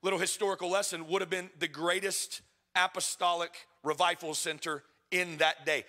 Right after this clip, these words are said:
Historians say that Jesus' mother, Mary, moved to Ephesus to spend her dying days.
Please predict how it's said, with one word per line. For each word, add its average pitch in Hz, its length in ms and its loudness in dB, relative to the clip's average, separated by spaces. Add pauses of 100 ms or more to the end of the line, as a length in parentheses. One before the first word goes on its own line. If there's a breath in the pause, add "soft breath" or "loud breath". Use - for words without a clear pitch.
(680 loud breath)
Historians 214 680 0
say 202 200 0
that 185 160 -4
Jesus' 185 720 -2
mother, 170 500 0
Mary, 175 460 0 (280 loud breath)
moved 233 640 -2
to 220 160 -4 (100)
Ephesus 175 460 -2
to 156 100 -8
spend 180 320 -4
her 165 120 -2
dying 156 320 0
days. 139 480 -6